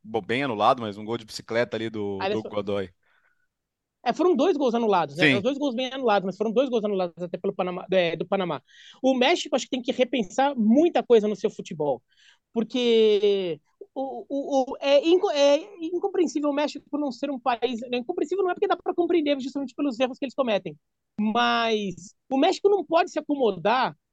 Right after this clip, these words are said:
Speaker 2: com o cenário do, de futebol, com o espaço que o México tem no futebol internacional, que normalmente ele tem.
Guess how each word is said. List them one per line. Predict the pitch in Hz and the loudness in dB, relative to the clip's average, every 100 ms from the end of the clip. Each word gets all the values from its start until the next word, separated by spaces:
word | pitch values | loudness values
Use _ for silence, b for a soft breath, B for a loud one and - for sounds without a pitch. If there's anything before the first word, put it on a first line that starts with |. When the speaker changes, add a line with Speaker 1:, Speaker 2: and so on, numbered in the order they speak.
| _ _ | _ _
Speaker 2:
com | 262 262 269 | -2 0 0
o | 240 | -2
cenário | 269 254 262 240 | -2 0 0 -2
do, | 240 233 | -6 -8
de | 208 - | -12 -12
futebol, | 214 - 185 214 247 165 | -14 -10 -2 2 2 0
com | - 226 | -2 -6
o | 214 | -6
espaço | - 269 277 262 | -4 -4 -4 -6
que | |
o | 240 | -6
México | 226 - | -6 -6
tem | 233 | -6
no | 220 | -6
futebol | 220 196 202 | -8 -6 -4
internacional, | 190 196 190 170 185 226 | -4 -4 -6 -6 -6 -6
que | 226 233 | -6 -4
normalmente | 233 233 233 233 | -4 -4 -8 -8
ele | 247 | -4
tem. | 196 170 | -2 -2